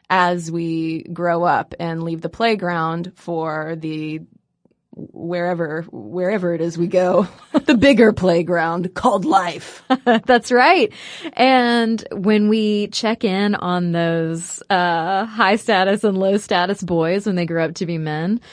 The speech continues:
Speaker 2: um, Tannen says that they're still talking in order to cement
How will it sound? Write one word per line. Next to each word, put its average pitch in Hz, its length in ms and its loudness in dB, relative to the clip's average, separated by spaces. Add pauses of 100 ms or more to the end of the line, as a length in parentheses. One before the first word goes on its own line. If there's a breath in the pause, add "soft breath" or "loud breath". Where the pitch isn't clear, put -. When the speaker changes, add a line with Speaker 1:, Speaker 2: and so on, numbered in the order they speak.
(320 loud breath)
Speaker 2:
um, 208 440 2
Tannen 214 440 0
says 214 220 2
that 226 140 -2
they're 196 140 0
still 196 580 0
talking 202 1000 -2
in 214 140 0
order 214 360 2
to 208 240 -4
cement 180 720 -4